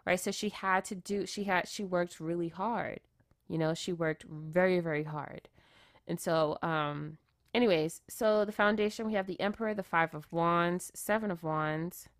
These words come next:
Ten of Pentacles. Yeah. Okay. So, y-, and I guess this is why this is important, right? Someone has to be really strong and firm, uh, in regards to whatever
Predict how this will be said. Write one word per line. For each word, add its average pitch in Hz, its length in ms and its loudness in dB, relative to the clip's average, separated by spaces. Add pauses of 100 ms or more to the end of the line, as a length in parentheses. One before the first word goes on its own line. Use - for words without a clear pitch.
(2500)
Ten 185 180 -2
of 175 100 -2
Pentacles. 202 540 -2
Yeah. 185 300 2 (340)
Okay. 220 140 2
So, 202 400 6
y-, 196 180 -4
and 185 320 2
I 175 80 6
guess 185 300 4
this - 260 -6
is 190 160 -6
why 185 220 4
this 190 200 -4
is 180 140 -10
important, 165 640 -4 (440)
right? 190 280 6
Someone 208 280 2
has 208 220 0
to 214 40 -8
be 208 160 -2
really 202 280 2
strong 202 460 4
and 180 140 2
firm, 196 640 2 (640)
uh, 170 360 6
in 190 160 0
regards 180 420 2
to 190 100 -4
whatever 185 460 4